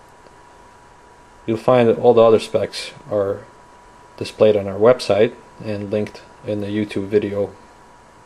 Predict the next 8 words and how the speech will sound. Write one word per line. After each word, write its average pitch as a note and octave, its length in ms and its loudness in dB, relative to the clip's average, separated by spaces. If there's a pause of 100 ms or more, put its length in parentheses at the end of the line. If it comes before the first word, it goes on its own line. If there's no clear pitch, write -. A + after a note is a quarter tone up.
(2750)
Right B2 240 4
now A#2+ 240 4
this G#2+ 200 0
is F#2+ 120 -4
just G2 260 -8
running G2+ 260 2
some F#2+ 240 -4
benchmarks. G2+ 640 -2